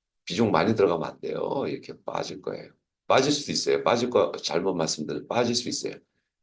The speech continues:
그런데 왜 신규 포지션 잡을 수 있나요? 위로 올라가는 거 한번 기대해 볼 수 있고요. 밑으로 내려왔을 때 이렇게 반등 치면서 빠지더라도 이렇게 빠질 수가 있단 말이에요. 예, 이 과정에서,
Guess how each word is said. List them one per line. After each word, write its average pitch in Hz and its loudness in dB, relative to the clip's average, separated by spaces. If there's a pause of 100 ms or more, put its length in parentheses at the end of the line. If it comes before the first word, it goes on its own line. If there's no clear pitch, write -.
(140)
그런데 110 10
왜 117 10
신규 131 2
포지션 117 0
잡을 82 2
수 - -4
있나요? 80 -2 (300)
위로 131 8
올라가는 120 10
거 107 4
한번 110 4
기대해 95 2
볼 80 2
수 - -8
있고요. 107 0 (320)
밑으로 131 2
내려왔을 120 6
때 123 0
이렇게 110 -4
반등 101 -2
치면서 95 2 (360)
빠지더라도 123 6
이렇게 156 2
빠질 117 4
수가 85 0
있단 - -8
말이에요. - -16 (680)
예, 78 0
이 123 6
과정에서, 92 4